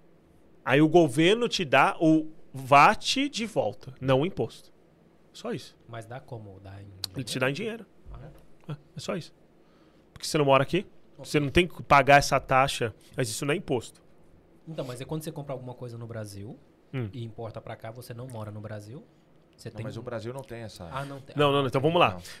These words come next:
Speaker 1: Tudo que é para exportação não tem imposto. Não tem imposto. No, no,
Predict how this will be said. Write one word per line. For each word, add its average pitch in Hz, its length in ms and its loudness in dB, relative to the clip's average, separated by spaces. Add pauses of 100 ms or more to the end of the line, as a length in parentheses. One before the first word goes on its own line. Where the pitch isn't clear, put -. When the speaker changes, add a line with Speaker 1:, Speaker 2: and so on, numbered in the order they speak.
(160)
Speaker 1:
Tudo 233 280 2
que 175 240 0
é 151 80 6
para 151 220 2
exportação 156 840 2
não 160 140 2
tem 175 160 0
imposto. - 500 -6 (1200)
Não 156 120 0
tem 175 120 0
imposto. 127 380 -4
No, 160 160 2
no, 160 80 4